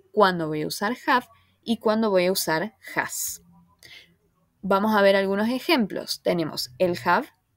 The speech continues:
la persona, got y por último la cosa que yo quiero saber si esa persona tiene. Entonces, si yo pregunto, "Have you got a sister?",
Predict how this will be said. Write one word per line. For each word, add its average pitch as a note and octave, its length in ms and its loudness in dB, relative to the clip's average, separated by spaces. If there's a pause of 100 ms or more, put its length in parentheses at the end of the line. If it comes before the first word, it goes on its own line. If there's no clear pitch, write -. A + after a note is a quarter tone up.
(180)
la - 220 0
persona, F#3 640 -2 (360)
got G#3+ 600 2 (500)
y D4+ 160 2
por D4+ 220 4
último A3 360 0
la F#3+ 220 0
cosa F#3 400 -2
que F#3 100 -8
yo E3+ 220 -4
quiero E3+ 160 -2
saber E3+ 320 0
si F3+ 400 -4
esa E3+ 260 -2
persona D#3+ 460 -2
tiene. - 400 -12 (320)
Entonces, A#3+ 420 2
si C#4+ 120 -2
yo C#4 180 2
pregunto, B3 640 0 (420)
"Have A3 300 0
you D4 180 0
got F#3 460 0
a E3 120 -8
sister?", A#3 800 -2